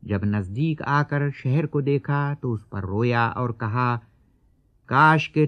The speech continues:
تو اپنے اسی دن میں سلامتی کی باتیں جانتا، مگر اب وہ تیری آنکھوں سے چھپ گئی ہیں، کیونکہ وہ دن تجھ پر آئیں گے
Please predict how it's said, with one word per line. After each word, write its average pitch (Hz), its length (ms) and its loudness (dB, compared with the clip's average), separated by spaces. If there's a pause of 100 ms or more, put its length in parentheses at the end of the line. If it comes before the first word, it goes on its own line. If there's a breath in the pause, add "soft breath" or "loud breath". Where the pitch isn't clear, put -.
تو 151 360 0
اپنے 139 640 0
اسی 127 340 -2
دن 143 280 2
میں 131 280 2 (100)
سلامتی 123 540 0
کی 123 180 -6
باتیں 117 420 -2
جانتا، 120 600 0 (760)
مگر 165 360 2
اب 120 220 -2 (380)
وہ 127 140 0
تیری 120 500 -2
آنکھوں 131 360 -2 (100)
سے 117 240 0 (100)
چھپ 170 280 -2
گئی 117 320 2
ہیں، 92 260 -2 (840)
کیونکہ 143 580 2
وہ 151 340 2
دن 143 280 2
تجھ 127 260 -6
پر 120 220 -4
آئیں 139 380 2
گے 135 280 4